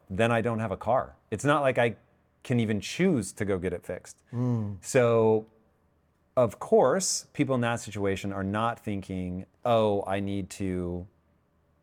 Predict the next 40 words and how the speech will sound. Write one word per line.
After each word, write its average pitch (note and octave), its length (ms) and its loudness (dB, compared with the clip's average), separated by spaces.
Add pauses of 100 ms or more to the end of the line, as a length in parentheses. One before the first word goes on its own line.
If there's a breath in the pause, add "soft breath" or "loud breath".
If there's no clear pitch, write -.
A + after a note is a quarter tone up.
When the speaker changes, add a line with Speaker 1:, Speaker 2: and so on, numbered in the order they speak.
(100)
Speaker 1:
go D#3 220 2
put G2+ 300 0
money G2 320 -4
into F#2 200 -8
the F2+ 80 -6
stock F#2 320 -2
market. E2 240 -12
I'm F2+ 180 -6
not F#2+ 180 -6
saving F#2 280 -6
money B2+ 140 -2
Speaker 2:
Mm-hmm. B2+ 80 -2
Speaker 1:
anyway." D3 220 -8
So F#2+ 340 -2 (300 soft breath)
that's C#3+ 240 2
number A2+ 160 -2
one, F#2 240 -4
to - 120 -10
your G2 60 -2
point F#2+ 380 -6
about F2+ 320 -4
people F#2+ 240 -10
spend F#2 260 -6
money F2+ 260 -6
that E2+ 280 -10
they F2 540 -8 (140)
don't F#2 220 -2
have. E2+ 320 -6
So F2+ 240 -8
whatever, E2+ 320 -8
a D#2+ 60 -10
dollar E2+ 260 -6
four F2+ 540 -4
out E2+ 100 -6
of E2+ 100 -10
every E2+ 160 -6
dollar E2+ 300 -6
that E2 160 -8
they E2 100 -10
make. B2+ 380 -6